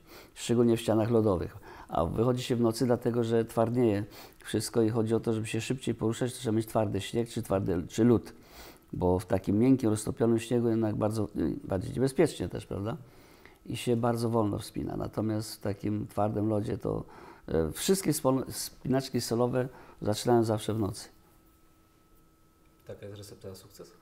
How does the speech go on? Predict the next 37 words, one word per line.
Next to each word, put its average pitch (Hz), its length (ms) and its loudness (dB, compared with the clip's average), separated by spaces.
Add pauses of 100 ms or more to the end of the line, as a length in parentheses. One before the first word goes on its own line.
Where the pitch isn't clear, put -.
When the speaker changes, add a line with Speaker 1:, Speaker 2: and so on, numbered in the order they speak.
(1000)
Speaker 1:
Ale 453 240 6
to 359 160 2
noc 285 120 8
nie - 40 0
Speaker 2:
Znaczy, - 80 -8
to - 60 0
jest - 160 -4 (100)
Speaker 1:
przeszkadza. - 260 -2
Speaker 2:
po-, - 60 -6
znaczy - 180 -10
nie, 139 120 -4
to - 60 -8
jest 131 120 -6
twoja 143 240 2
recepta, 123 360 -6
czy - 80 -18
to 170 60 -10
jest - 120 -12
powszechna? - 380 -10
Speaker 1:
Nie, 196 200 10
powszechna, 131 500 2
wydaje 98 220 0
mi 107 80 -4
się. 120 180 -4 (460)
W 147 100 2
ogóle 294 240 8
wyjścia 113 540 4 (100)
z 104 120 0
obozów, 127 480 4
nawet 113 480 0
nie - 60 4
przy - 120 -6
solowych 104 400 2
wspinaniach, 87 480 -4 (380)
przy - 120 -6
normalnej 156 420 8
działalności, 113 600 4